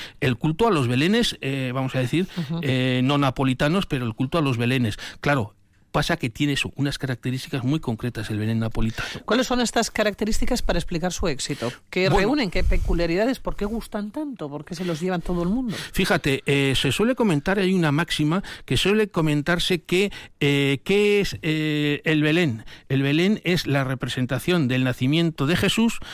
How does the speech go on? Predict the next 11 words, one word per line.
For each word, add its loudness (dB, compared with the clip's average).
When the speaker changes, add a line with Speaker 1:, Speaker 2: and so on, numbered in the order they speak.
Speaker 1:
de 2
acuerdo 2
a 0
la 2
mentalidad, 2
el -18
Belén 0
napolitano 0
es 0
el -2
nacimiento, 0